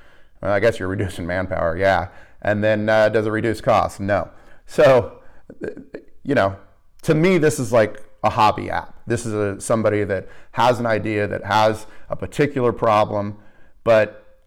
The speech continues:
uh, there's no market for this.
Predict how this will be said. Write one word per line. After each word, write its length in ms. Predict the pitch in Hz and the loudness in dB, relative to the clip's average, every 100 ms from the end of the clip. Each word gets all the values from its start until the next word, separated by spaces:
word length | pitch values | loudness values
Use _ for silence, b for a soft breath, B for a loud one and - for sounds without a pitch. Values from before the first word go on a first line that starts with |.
| - - _ - | -20 -20 _ -14
uh, 880 | 120 107 104 98 101 98 98 101 90 - 117 - | -10 -8 -10 -10 -12 -12 -12 -12 -14 -14 -16 -10
there's 200 | - 156 | -2 0
no 100 | - | 0
market 380 | 110 85 117 - | 0 0 -2 -4
for 140 | - - | -12 -10
this. 360 | - 120 - | -10 -12 -20